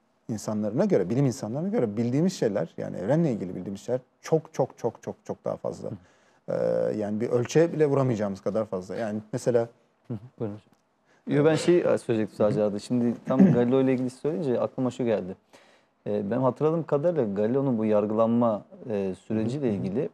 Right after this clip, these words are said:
Speaker 2: aslında, e, yani bazı kaynaklarda tasvir edildiği gibi böyle çok böyle dehşet verici, karamsar falan bir şey yok hani Galileo'nun yargılanması
Speaker 1: Evet,
Speaker 2: sürecinde.
Speaker 1: evet.
Speaker 2: Şöyle ki kendisine aslında çok saygı gösteriliyor bilim adamı olmasından dolayı. Mesela Roberto Bellarmine olması lazım. Onu yargılayan,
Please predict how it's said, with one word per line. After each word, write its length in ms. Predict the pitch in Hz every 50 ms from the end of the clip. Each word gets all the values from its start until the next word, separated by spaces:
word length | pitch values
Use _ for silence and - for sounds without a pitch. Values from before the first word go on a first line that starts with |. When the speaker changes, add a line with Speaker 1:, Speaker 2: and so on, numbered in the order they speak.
| _ _ _ _ _ _
Speaker 2:
aslında, 480 | 117 - - - 170 170 151 123 104 - - _ _ _ _ _ _ _ _ -
e, 280 | 110 104 101 101 98 - - - - 110 - - 110
yani 240 | 117 117 110 107 107
bazı 240 | 117 131 135 127 123
kaynaklarda 580 | - 135 123 120 123 120 - - 127 123 117
tasvir 360 | - - 120 113 - - 127 117
edildiği 380 | 113 120 113 117 120 131 120
gibi 220 | 110 110 98 98 101
böyle 180 | 107 101 104
çok 320 | - - 113 - - _ -
böyle 400 | 107 101 107 107 98 104 104 104
dehşet 420 | 107 95 - - 113 - - -
verici, 200 | 104 98 98 104
karamsar 480 | - - 110 110 104 104 - - 110 101
falan 340 | - 113 107 110 107 107
bir 60 | 101 -
şey 160 | - 123 117
yok 140 | 110 - -
hani 180 | 98 98 98
Galileo'nun 300 | 101 101 95 95 101 98
yargılanması 720 | 98 98 98 98 92 95 95 95 92 95 98 95 - - _
Speaker 1:
Evet, 280 | _ _ 107 104 113 90
Speaker 2:
sürecinde. 260 | 98 98 107 131 175
Speaker 1:
evet. 100 | 226 240 120 - _ _ _ _ _ _ _ _ _ _ _
Speaker 2:
Şöyle 420 | - - - 156 160 156 135 117
ki 200 | - - 185 180
kendisine 420 | - - 143 139 143 135 - 156 147
aslında 200 | 135 - 151 135
çok 180 | - - 127
saygı 400 | - - 135 131 131 131 143 139
gösteriliyor 580 | 123 113 98 - - - 104 90 90 98 92 90
bilim 160 | 98 104 104 101
adamı 260 | 95 104 101 98 98
olmasından 680 | 98 98 98 98 - - 104 101 104 107 104 101 92
dolayı. 340 | 98 95 98 120 151 190 247 - _ _ _ _ _ _ _ _
Mesela 200 | _ _ 135 127
Roberto 440 | 120 127 127 143 151 147 - 160 131
Bellarmine 360 | 135 135 143 151 139 120 104
olması 380 | 104 101 101 98 95 - - 104
lazım. 300 | 98 95 95 92 95 85
Onu 180 | 101 110 117 117
yargılayan, 580 | 110 104 104 101 101 104 110 110 117 139 156